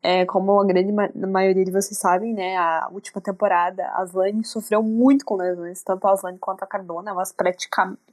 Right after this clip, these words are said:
a Aslani ainda jogou mais que a Cardona, é, mas a Cardona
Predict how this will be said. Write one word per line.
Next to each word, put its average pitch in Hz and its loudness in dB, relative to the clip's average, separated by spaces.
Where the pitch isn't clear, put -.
a 202 6
Aslani 220 4
ainda 269 4
jogou 214 4
mais 180 0
que 208 -8
a - -6
Cardona, 180 -4
é, 170 0
mas 180 0
a 190 2
Cardona 208 2